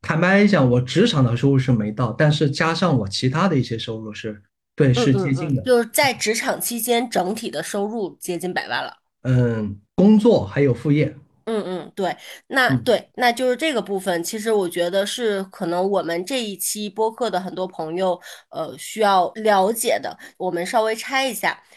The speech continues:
Speaker 2: 第一个部分就是你一开始进入这个职场或者进入这个行业的时候，你作为内勤的身份，一个月是三四千的，
Speaker 1: 对。
Speaker 2: 然后到后面这个主业加副业到百万，就是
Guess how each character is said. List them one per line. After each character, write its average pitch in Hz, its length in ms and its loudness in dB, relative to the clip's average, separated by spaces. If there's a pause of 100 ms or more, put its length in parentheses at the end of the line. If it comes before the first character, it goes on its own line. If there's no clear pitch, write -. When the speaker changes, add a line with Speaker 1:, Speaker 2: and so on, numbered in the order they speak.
(160)
Speaker 2:
第 285 120 -10
一 311 100 -4
个 285 100 0
部 233 180 -6
分 226 220 -4
就 233 120 -8
是 233 140 -4
你 185 140 0
一 - 140 -12
开 302 200 0
始 196 240 -4
进 247 240 -6
入 220 180 -2
这 262 220 -2
个 196 80 0
职 180 260 -8
场 185 240 -6
或 202 80 -4
者 202 40 -2
进 254 160 -6
入 240 60 -2
这 247 120 -4
个 208 80 -6
行 165 260 -6
业 208 140 -4
的 185 120 -2
时 185 160 -12
候， 175 240 -4 (260)
你 175 60 -10
作 247 120 2
为 240 140 6
内 269 180 0
勤 165 180 -6
的 180 60 -4
身 247 200 -4
份， 240 120 -4
一 190 60 -10
个 214 120 -4
月 247 140 -2
是 233 140 -8
三 233 200 2
四 240 140 -8
千 240 320 -4
的， - 180 -8 (320)
Speaker 1:
对。 139 100 0
Speaker 2:
然 190 100 2
后 240 380 2
到 240 360 4
后 277 240 -2
面 240 280 -2
这 208 120 -6
个 185 180 -2 (280)
主 170 180 -8
业 226 280 -2
加 214 220 0
副 226 220 -8
业 208 160 -4
到 208 160 2
百 185 300 -4
万， 180 120 -8 (240)
就 349 160 -2
是 302 80 -6